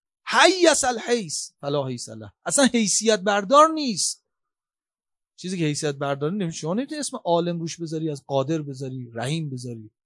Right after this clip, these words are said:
اینا اسما مال حیثیاته. پس اینا چطور توحید رو معرفی کرده؟ این خیلی بحث مهم نیست.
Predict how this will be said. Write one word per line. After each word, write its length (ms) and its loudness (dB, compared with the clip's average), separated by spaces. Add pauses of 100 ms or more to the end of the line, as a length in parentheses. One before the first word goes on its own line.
(120)
اینا 200 4
اسما 340 4
مال 120 4
حیثیاته. 580 -2 (1700)
پس 200 -10
اینا 180 0
چطور 420 -4
توحید 460 -4
رو 100 -6
معرفی 460 -10
کرده؟ 320 -14
این 120 -14
خیلی 500 -8
بحث 300 -6
مهم 300 -8
نیست. 440 -18